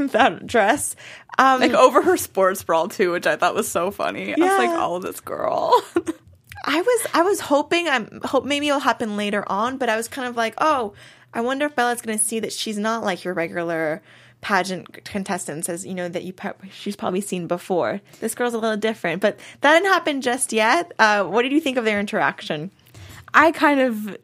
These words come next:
Speaker 2: called it. I was like, "There's no way Bella's just, like, being nice to her to be nice to her." And so when it kind of came back to bite her, when she's like,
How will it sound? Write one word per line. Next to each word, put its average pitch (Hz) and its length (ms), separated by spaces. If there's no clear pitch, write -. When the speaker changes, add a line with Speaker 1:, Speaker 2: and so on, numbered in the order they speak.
Speaker 2:
called 196 420
it. 240 320
I 220 180
was 220 140
like, 226 240
"There's 330 300
no 185 160
way 175 160
Bella's 165 440
just, 190 160
like, 190 200
being 127 320
nice 117 320
to 202 80
her 180 160
to 160 80
be 156 160
nice 156 340
to 185 80
her." 160 380
And 208 240
so 220 180
when 233 140
it 220 60
kind 226 200
of 220 80
came 214 180
back 190 260
to 196 60
bite 170 300
her, 175 460
when 175 140
she's - 220
like, 180 320